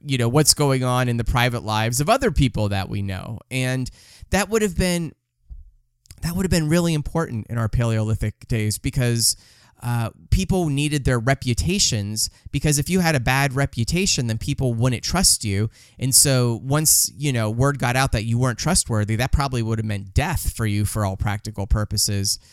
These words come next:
in your, your tribal society. And so,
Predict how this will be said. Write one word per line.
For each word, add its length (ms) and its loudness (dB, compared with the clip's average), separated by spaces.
in 200 0
your, 300 -2
your 120 -2
tribal 460 0
society. 600 0
And 160 0
so, 380 0